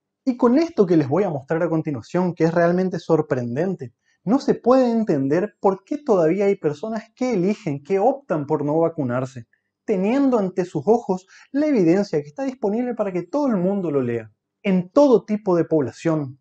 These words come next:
en todas las olas que hubo desde el inicio de la pandemia en todos los países, los datos y los resultados son siempre los mismos.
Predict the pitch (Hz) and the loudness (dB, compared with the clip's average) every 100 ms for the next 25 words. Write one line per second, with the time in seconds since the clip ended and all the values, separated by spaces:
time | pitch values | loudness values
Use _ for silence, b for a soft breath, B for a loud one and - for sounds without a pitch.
0 | _ 170 156 - 233 226 196 147 139 170 | _ -6 -6 4 8 8 8 2 0 0
1 | 165 - 147 180 180 156 143 151 143 147 | -2 -4 0 2 2 0 -2 -2 -2 0
2 | 220 220 160 143 135 123 127 151 147 135 | -2 0 0 0 -2 -4 -2 0 0 -2
3 | 131 226 202 160 151 139 165 208 - 131 | 6 8 8 4 -2 -6 -4 -4 -8 -12
4 | b b b 208 254 220 180 190 160 - | b b b -2 0 4 2 4 -2 -4
5 | - 190 175 175 170 156 135 190 185 - | -6 -2 0 -2 -2 -4 0 0 0 -2
6 | 226 220 - 247 240 233 226 208 185 143 | -6 -6 -6 0 0 2 2 0 -2 -6
7 | 135 135 127 _ | -8 -10 -12 _